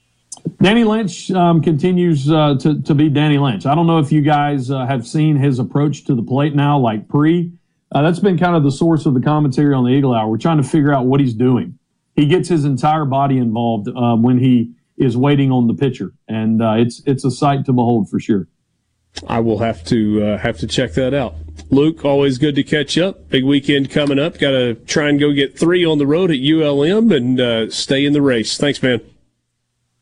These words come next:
Speaker 1: All right, Richard. Y'all have a good day.
Speaker 2: Luke Johnson, Super Talk Eagle Hour, joining us on the Farm Bureau guest line. By the way, today is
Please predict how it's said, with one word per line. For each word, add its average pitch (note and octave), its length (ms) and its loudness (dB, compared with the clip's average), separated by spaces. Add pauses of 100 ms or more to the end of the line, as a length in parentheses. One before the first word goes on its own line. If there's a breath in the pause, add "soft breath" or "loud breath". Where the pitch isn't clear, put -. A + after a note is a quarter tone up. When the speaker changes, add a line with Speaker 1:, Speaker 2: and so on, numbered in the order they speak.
(540)
Speaker 1:
All D#3 100 2
right, D3 80 2
Richard. C#3+ 240 -2
Y'all C#3+ 140 -2
have C3 100 -2
a D3 60 0
good - 20 -2
day. B2 200 -4 (500)
Speaker 2:
Luke D#3+ 200 0
Johnson, F#3 640 -4
Super D#3+ 300 -2
Talk C#3 440 -2
Eagle D3+ 360 2
Hour, A#2+ 320 0
joining C3 360 0
us C3 240 -2
on B2+ 100 0
the A#2 120 0
Farm C#3+ 360 0
Bureau C3 440 2
guest B2 440 -4
line. G#2 200 -2
By D#3 220 -2
the F3+ 80 2
way, E3 200 2
today D#3+ 420 0
is A3 800 0